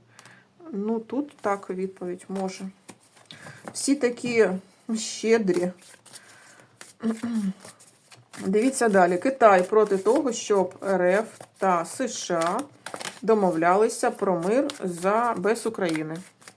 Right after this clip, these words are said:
Ось так. Не знаю, чи це правда, чи це щиро, чи це просто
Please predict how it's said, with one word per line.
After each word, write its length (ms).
Ось 240
так. 180
Не 220
знаю, 360
чи 240
це 240
правда, 460
чи 220
це 260
щиро, 640
чи 220
це 240
просто 480